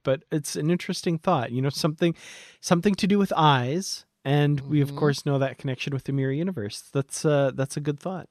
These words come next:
Speaker 2: But then why, and here's the speculation part, why is Georgiou in the corridor of the Discovery, and she's just, like, in this trance. Like, she is n-,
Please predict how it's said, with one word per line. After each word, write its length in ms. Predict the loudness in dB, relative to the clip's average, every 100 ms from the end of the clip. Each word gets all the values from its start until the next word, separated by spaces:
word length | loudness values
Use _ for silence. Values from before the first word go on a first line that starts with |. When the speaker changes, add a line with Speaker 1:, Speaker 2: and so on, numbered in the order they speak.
| -4
Speaker 2:
But 160 | -2
then 400 | 2 4 4 2 2
why, 680 | 4 6 6 2 -2 -6 -8
and 100 | -4
here's 220 | 0 2 2
the 80 |
speculation 600 | -2 -2 -2 2 2 0 -2
part, 260 | -2 -2
why 640 | -2 2 4 4 2 -2 -6 _ _ _ _ 2
is 200 | 2 4
Georgiou 680 | 8 8 8 2 0 -2 -4 _ 0
in 120 | 2
the 80 | 0
corridor 580 | 6 8 10 8 6 6
of 180 | 2
the 60 | -2
Discovery, 840 | -4 -4 2 2 2 -2 -4 -6 -12 _ _
and 140 | -4 -2
she's 200 | -2 -2
just, 180 | 0
like, 160 | -2 0
in 120 | -2
this 200 | -2 -4
trance. 640 | -6 -8 -10 -12 -14 -16 -18 _
Like, 140 | -8
she 240 | -4 0 2
is 200 | 2 0
n-, 200 | -2